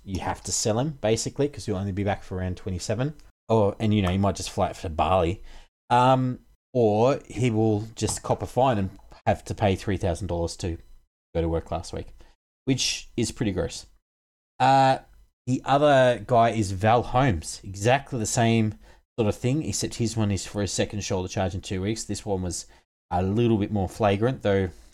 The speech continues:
Jaden Campbell was falling. So I feel a little bit bad from here. But, uh, again, he's fighting the grading. If not, he is just an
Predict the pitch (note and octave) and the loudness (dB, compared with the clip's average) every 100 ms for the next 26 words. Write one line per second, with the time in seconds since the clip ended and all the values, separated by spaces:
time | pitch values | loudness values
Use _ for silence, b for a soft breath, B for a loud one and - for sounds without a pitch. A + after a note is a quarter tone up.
0 | - F2 F2 G#2+ F#2 E2+ F2+ - - D#3 | -4 -2 -2 -4 -4 -4 -8 -10 0 2
1 | D#3+ D3+ D3 b b b _ _ _ - | 4 2 -4 b b b _ _ _ 0
2 | G2+ G2+ - - F2+ F2+ F#2+ A2 A2 G#2 | 4 4 0 -4 -4 -2 0 2 2 0
3 | - F#2 F2+ G#2 F2+ A2+ B2 C3 b b | 0 -2 -2 -6 -2 0 0 -2 b b
4 | b _ _ _ A2 F#2+ F#2+ D3+ - - | b _ _ _ 2 4 2 -2 -6 -8
5 | - - _ - A#2 G#2 G#2+ - A2+ A2 | -10 -20 _ 0 2 2 0 -4 -2 0
6 | F#2+ A2+ G2+ - G2+ F#2 F2 A2+ B2 A#2 | 0 -2 -6 0 0 0 0 2 4 2
7 | A2+ A2+ b b b - A2+ - G#2+ G2 | -2 -6 b b b -4 -4 -2 0 0
8 | - - - G2+ F2 - - - | -2 -10 -6 -4 -4 -8 -10 -12